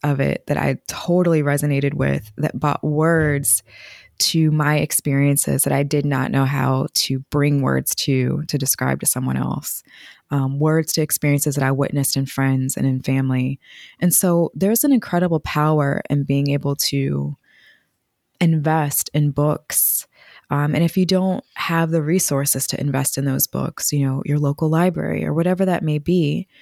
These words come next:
to take in this information. And I'll say that, um, for those of us that you know, like to multitask, <laughs> maybe that is consuming through a podcast like this or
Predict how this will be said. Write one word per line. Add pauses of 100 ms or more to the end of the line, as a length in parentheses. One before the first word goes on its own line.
(440)
to
take
in
this
information. (640)
And
I'll
say
that,
um, (380)
for
those
of
us
that (280)
you
know,
like
to
multitask,
<laughs>
maybe
that
is
consuming
through
a
podcast
like
this
or